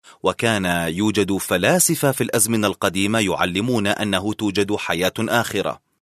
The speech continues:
ولكن بالرغم من ذلك، فإن التعليم السائد كان يقول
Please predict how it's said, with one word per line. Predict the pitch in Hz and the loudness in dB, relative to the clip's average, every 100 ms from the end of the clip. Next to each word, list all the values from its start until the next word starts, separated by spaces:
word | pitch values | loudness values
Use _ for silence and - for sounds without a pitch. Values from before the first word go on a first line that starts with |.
| - - - | -18 -18 -2
ولكن | 113 151 185 175 151 | 2 4 2 2 2
بالرغم | 143 131 170 165 | 2 4 2 2
من | 160 143 | 2 2
ذلك، | 120 107 80 85 | 2 2 0 -4
فإن | - - 113 | -2 -2 0
التعليم | 104 - 80 98 107 | -2 -2 -2 0 0
السائد | 98 - 113 107 135 | 2 2 4 2 0
كان | - 113 98 | -2 -2 0
يقول | 90 85 131 127 127 | 0 0 2 2 2